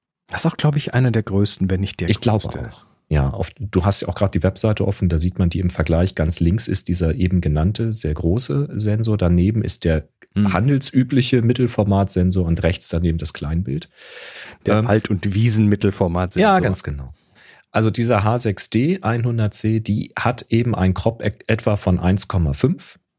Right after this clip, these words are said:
Speaker 2: zum Kleinbild. Das heißt, dieser H sechs D ist schon verdammt nah dran am sechs fünfundvierziger Film. Also ich sag mal, ob wir Crop eins sechs oder eins fünf haben, ganz ehrlich.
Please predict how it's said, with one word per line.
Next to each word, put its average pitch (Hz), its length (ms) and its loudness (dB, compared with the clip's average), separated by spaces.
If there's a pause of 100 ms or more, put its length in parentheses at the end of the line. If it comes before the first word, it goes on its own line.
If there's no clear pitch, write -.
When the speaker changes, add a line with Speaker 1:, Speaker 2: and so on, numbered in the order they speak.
(140)
Speaker 2:
zum 76 280 -2
Kleinbild. 120 720 -2 (320)
Das - 320 0
heißt, - 600 0 (100)
dieser 123 260 2
H 147 160 2
sechs 123 320 -4
D 117 160 0
ist - 580 -2
schon 147 320 -2
verdammt 107 720 -2
nah 87 220 0
dran 82 420 0
am 87 220 0
sechs 80 260 0
fünfundvierziger 78 720 -2
Film. 98 420 2
Also 80 140 -2
ich 71 80 -4
sag 90 200 0
mal, 85 80 2
ob 78 100 -6
wir 76 80 -2
Crop - 300 -4
eins 80 200 0
sechs 95 220 -2
oder 85 180 0
eins 82 200 0
fünf 90 280 0
haben, 78 360 -2
ganz 85 200 0
ehrlich. 73 500 -4